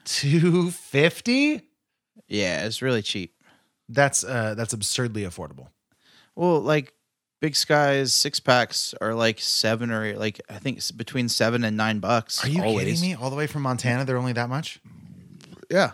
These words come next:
Speaker 2: like, Moose Drool's not that expensive. Trout Slayer's not that, I mean, maybe nine ninety-nine at its most expensive.
Speaker 1: Dude, yeah, that's, I mean,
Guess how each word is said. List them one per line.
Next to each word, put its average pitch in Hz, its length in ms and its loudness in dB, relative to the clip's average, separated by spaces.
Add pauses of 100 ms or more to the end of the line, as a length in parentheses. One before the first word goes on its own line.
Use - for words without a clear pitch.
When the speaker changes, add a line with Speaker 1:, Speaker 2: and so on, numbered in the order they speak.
(120)
Speaker 2:
like, 113 160 -8
Moose 127 180 0
Drool's 165 280 -2
not 120 160 0
that 120 120 2
expensive. 113 680 -2
Trout 113 280 0
Slayer's 127 320 -4
not 101 160 -8
that, 90 100 -6
I 107 60 -6
mean, 127 240 0
maybe 139 300 4
nine 123 240 4
ninety-nine 113 480 2
at 107 240 -2
its 107 240 -6
most 104 280 -2
expensive. 87 540 -10 (460)
Speaker 1:
Dude, 98 260 -2
yeah, 104 180 -4
that's, 101 280 -6
I 113 60 -6
mean, 95 340 -8